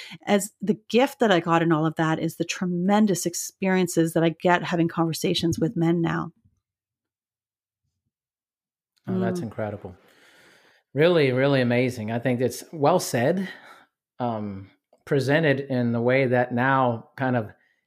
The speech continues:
Speaker 2: getting to know you a little bit more makes so much sense in how you present things.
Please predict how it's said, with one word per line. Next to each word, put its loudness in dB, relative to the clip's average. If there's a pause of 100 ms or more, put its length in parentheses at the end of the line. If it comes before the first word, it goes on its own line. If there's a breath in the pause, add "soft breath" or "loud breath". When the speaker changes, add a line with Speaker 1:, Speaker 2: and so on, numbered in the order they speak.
Speaker 2:
getting 2
to -4
know 2
you 4
a 2
little 2
bit 2
more 2
makes 2
so 2
much 0
sense -6 (680 soft breath)
in -4
how -2
you 4
present -2
things. -4